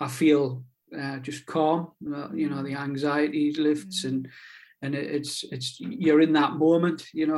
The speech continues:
Speaker 1: I mean, everybody, you know, you hear all these phrases now, don't you, about mindfulness and it being in the moment and stuff like that. I don't know.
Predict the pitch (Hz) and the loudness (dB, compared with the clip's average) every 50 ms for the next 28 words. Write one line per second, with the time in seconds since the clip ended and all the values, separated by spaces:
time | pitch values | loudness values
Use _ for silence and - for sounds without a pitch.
0 | 151 156 151 156 156 156 151 147 151 147 151 151 151 147 147 143 147 135 131 135 | 0 0 0 -2 -2 -2 -2 -4 -4 -4 -4 -4 -4 -4 -6 -10 -10 -10 -8 -8
1 | 135 135 127 151 156 147 151 147 147 139 135 139 135 127 - - 156 151 147 147 | -8 -4 -2 0 2 2 2 2 2 0 -2 -4 -4 -8 -2 2 4 4 4 4
2 | 147 143 - 151 147 143 143 135 131 147 147 147 147 139 135 139 113 - 135 143 | 2 -2 -2 -4 -4 -4 -4 -4 -4 -2 -2 -2 -2 -4 -6 -10 -14 -14 -12 -12
3 | 143 135 - - - 143 143 147 143 139 - - - 123 127 139 147 147 - _ | -12 -12 -8 -4 -2 -2 0 0 0 -2 -2 -4 -4 -4 -2 -2 -4 -6 -4 _
4 | 160 147 143 147 147 147 147 147 147 147 156 151 151 151 147 147 147 - - - | 0 0 2 0 -2 -2 0 0 0 2 4 4 4 4 2 0 0 -2 -8 -8
5 | - 156 147 - 143 135 139 147 143 - - - - - - - - - _ _ | -8 -8 -8 -6 -8 -6 -6 -6 -8 -10 -12 -18 -18 -18 -18 -20 -20 -20 _ _
6 | _ - 165 156 156 151 156 156 147 135 - - | _ -6 -2 0 2 4 4 4 2 0 -2 -6